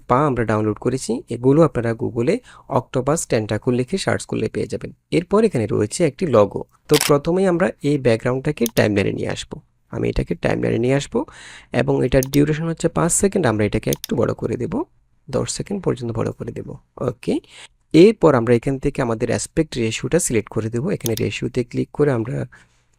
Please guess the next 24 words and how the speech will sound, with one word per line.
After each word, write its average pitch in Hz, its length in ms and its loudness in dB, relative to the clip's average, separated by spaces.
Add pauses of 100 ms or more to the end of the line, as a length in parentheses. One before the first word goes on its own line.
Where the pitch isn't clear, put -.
আহ, - 140 -6
sixteen - 500 -6
is 110 120 -6
to - 140 -8
nine 113 160 2
দিয়ে 123 180 0
দেব। 180 240 -2 (560)
Then 147 200 4
আমরা 127 220 2
এখান 123 240 0
থেকে 139 200 -2
যে 131 140 2
ব্যাকগ্রাউন্ড 120 480 2
ইমেজটা 139 360 2
রয়েছে, 160 280 0
এটাকে 131 300 -4
একটু - 220 -6
স্কেলটা 147 540 2
বড় 113 220 2
করে 104 200 2
দেব, 120 180 -8 (720)
এটার 127 120 -6
একটু - 220 -8
সাইজটা - 500 -6